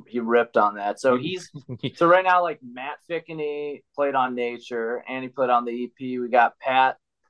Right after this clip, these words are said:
Speaker 1: who played on the whole debut album. Um, and then now we have a new drummer. His name's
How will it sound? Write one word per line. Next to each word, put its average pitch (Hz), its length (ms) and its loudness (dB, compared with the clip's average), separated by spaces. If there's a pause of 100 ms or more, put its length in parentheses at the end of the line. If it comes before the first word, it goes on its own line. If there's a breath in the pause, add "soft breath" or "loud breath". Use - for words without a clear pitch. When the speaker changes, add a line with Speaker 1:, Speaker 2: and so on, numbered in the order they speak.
(380)
Speaker 1:
who 123 100 -12
played 139 260 -2
on 127 160 0
the 117 100 0
whole 123 380 -2 (140)
debut 123 380 -2
album. 113 560 4 (640)
Um, 104 600 -6 (920)
and 113 300 -6
then 117 320 -2
now 127 280 4
we 131 120 -2
have 127 200 -2
a 123 40 -10
new 135 220 -6
drummer. 123 520 0
His 117 180 -10
name's 120 240 -6